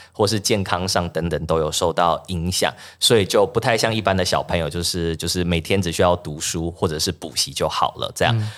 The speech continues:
Speaker 1: 那他说他在，比如说身体比较不舒服啊，或者是就之余，就是状况比较好的时候，那他就会看这个影片去学这样子。所以他说很开心，虽然说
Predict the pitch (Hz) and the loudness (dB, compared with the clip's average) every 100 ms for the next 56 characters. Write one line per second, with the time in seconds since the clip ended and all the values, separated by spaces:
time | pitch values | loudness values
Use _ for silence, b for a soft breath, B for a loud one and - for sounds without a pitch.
0 | - 127 131 131 135 135 117 - 113 101 | 0 2 4 4 4 4 2 4 4 4
1 | 90 87 82 82 92 92 92 - 110 107 | 2 -2 -4 0 2 4 4 2 2 0
2 | - 80 80 - 85 - 107 - 107 95 | -4 -8 -10 -4 0 0 0 0 -2 2
3 | 87 85 90 92 90 - 101 87 104 98 | 4 4 4 2 2 0 0 0 0 0
4 | - 120 120 87 123 123 - 160 147 104 | 0 0 -2 0 0 2 4 4 2 2
5 | 110 107 95 80 - 90 101 B B B | 2 2 2 0 -2 2 2 B B B
6 | 104 104 101 95 95 92 - 104 82 82 | -2 2 0 2 2 0 -2 -2 -2 -2
7 | 87 82 82 73 87 82 90 82 - 67 | -4 -4 -6 -4 -4 -4 -4 -2 -2 -4
8 | 60 78 78 82 110 127 123 120 117 - | -4 -2 -2 2 2 4 4 4 2 0
9 | 123 120 113 110 104 B B - 143 123 | 0 2 2 0 -2 B B 2 4 6
10 | 123 120 | 6 6